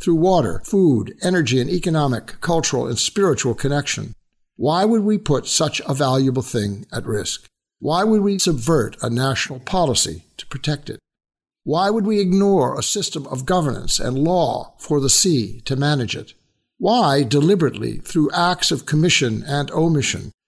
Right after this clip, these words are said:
would we allow such a vital thing to be compromised, poisoned, and killed? Surely, if on this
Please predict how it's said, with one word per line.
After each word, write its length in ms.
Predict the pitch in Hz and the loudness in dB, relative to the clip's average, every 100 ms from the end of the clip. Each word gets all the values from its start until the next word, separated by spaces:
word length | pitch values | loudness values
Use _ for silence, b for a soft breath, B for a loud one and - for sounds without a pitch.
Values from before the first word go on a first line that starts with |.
| _ | _
would 140 | - 160 | 0 4
we 100 | 185 | 4
allow 360 | 170 170 185 | 4 4 4
such 260 | 185 185 151 | 4 2 0
a 60 | 139 | 0
vital 420 | 147 165 165 160 | 0 2 2 0
thing 340 | 165 131 107 | 0 0 -2
to 80 | 113 | -4
be 100 | 127 | -4
compromised, 840 | - 175 175 156 120 107 90 - - | -2 -2 0 0 -2 -4 -6 -10 -2
poisoned, 540 | 175 185 135 107 104 | 2 2 2 -2 -6
and 160 | - 117 | -8 -4
killed? 460 | 220 202 110 - _ - - - | -2 -2 -4 -12 _ -18 -18 -14
Surely, 540 | - - 285 202 175 190 | -4 2 4 6 6 4
if 100 | 185 | 2
on 220 | 180 175 | 2 4
this 200 | 233 | 4